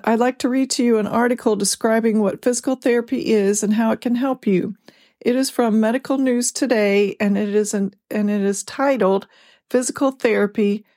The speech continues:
Who Could Benefit and How Does It Help?" This first section is called, "How Does Physical Therapy Help?"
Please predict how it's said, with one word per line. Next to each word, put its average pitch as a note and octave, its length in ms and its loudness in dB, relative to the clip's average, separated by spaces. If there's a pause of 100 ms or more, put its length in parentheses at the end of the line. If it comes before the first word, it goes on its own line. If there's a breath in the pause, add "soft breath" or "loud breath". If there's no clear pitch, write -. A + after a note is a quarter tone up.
(100)
Who C4 200 0
Could C#4+ 220 -2
Benefit A#3+ 680 0
and G3 160 2
How G#3+ 180 2
Does G#3+ 220 0
It G3+ 100 0
Help?" G#3 340 -2 (600 soft breath)
This - 240 -2
first D4 260 0
section A#3 380 0
is G#3 160 2
called, G3 400 0
"How A#3 340 0
Does B3 220 -2
Physical A3 400 -2
Therapy G3+ 480 0
Help?" G3 340 -2